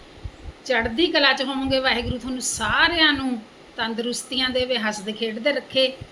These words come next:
ਸੋ, ਬਾਤ ਲੈ ਕੇ ਹਾਜ਼ਰ ਹਾਂ। ਆਸ ਹੈ ਤੁਹਾਨੂੰ ਪਸੰਦ ਆਊਗੀ। ਲਾਈਕ, ਸ਼ੇਅਰ, ਕੁਮੈਂਟ ਜ਼ਰੂਰ ਕਰਿਓ। ਮਾਣੋ ਆਨੰਦ ਅੱਜ ਦੀ ਬਾਤ ਦਾ।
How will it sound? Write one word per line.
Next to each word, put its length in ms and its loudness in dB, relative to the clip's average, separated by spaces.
ਸੋ, 500 0
ਬਾਤ 340 0
ਲੈ 120 4
ਕੇ 180 2
ਹਾਜ਼ਰ 380 4
ਹਾਂ। 240 4
ਆਸ 320 2
ਹੈ 60 4
ਤੁਹਾਨੂੰ 240 -4
ਪਸੰਦ 360 -4
ਆਊਗੀ। 360 4
ਲਾਈਕ, 280 -2
ਸ਼ੇਅਰ, 260 0
ਕੁਮੈਂਟ 340 -6
ਜ਼ਰੂਰ 360 -6
ਕਰਿਓ। 500 2
ਮਾਣੋ 360 2
ਆਨੰਦ 360 -2
ਅੱਜ 160 -6
ਦੀ 120 -4
ਬਾਤ 320 -8
ਦਾ। 120 -16